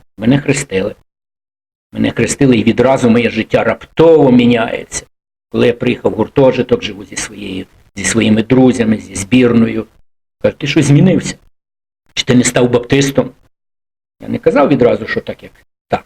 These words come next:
прийняв. Ну, кажу: "Та, я змінився, можливо, змінився, по чому ви бачите. Які слова почали, який стиль життя, відпало все те, що було колись, те, що не, не мало чистоти в собі.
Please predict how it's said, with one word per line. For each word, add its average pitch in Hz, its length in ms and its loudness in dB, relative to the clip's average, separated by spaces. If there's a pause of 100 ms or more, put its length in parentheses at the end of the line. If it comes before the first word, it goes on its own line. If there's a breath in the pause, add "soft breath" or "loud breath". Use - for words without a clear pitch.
(100)
прийняв. 104 360 -8
Ну, 120 180 0 (500)
кажу: - 180 -6
"Та, 277 140 0
я 294 140 0
змінився, 175 520 2
можливо, 139 360 2
змінився, 135 500 2
по - 100 -8
чому 113 260 0
ви 104 120 -6
бачите. - 520 -16 (880)
Які - 180 -6
слова 127 420 -2
почали, 101 400 -8
який - 200 -14
стиль - 280 -8
життя, 123 560 -2 (840)
відпало 101 420 -4
все - 240 -2
те, 95 160 -2
що - 220 -4
було 101 260 -6
колись, 139 760 2 (160)
те, - 120 -10
що - 200 -6
не, 104 300 -2
не 113 160 2
мало 117 300 2
чистоти - 560 -4
в - 80 -10
собі. - 400 -12